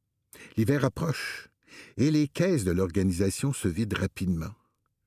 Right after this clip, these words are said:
Finalement, le vingt novembre,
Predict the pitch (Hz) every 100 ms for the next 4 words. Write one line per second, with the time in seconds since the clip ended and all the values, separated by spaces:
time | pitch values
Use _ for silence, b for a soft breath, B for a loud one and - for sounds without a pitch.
0 | _ _ _ _ _ _ _ _ - 90
1 | 82 82 82 98 196 - _ _ _ _
2 | _ - 107 92 139 214 170 139 90 -